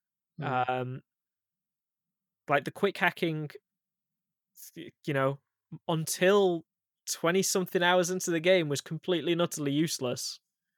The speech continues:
Speaker 2: So mostly the guns, and even then, the gunplay and the, you know, shooting people in this game is fucking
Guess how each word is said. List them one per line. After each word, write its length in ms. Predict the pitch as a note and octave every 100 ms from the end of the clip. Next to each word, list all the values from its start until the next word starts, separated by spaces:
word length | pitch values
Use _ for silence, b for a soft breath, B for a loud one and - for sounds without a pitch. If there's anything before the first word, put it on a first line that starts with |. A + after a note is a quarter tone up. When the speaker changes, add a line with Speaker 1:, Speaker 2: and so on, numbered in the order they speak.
| _ _ _ -
Speaker 2:
So 240 | - D#3
mostly 420 | D3 F#3+ - G#3
the 120 | E3+ C#3+
guns, 480 | D#3 F#3+ E3+ C3
and 180 | B2 E3+
even 260 | F3 A3 D#3
then, 340 | D#3 F3 C3 F#3
the 120 | C3
gunplay 580 | - D3 F#3+ - D3+ C3+
and 100 | B2+
the, 160 | B2+ - -
you 80 | C#3+
know, 180 | A#2+ - -
shooting 420 | - D#3 - D#3+
people 380 | D#3+ - C#3 C3+
in 100 | C3+
this 120 | -
game 320 | D3 D#3+ C#3+
is 180 | - - - - -
fucking 500 | - - - G3+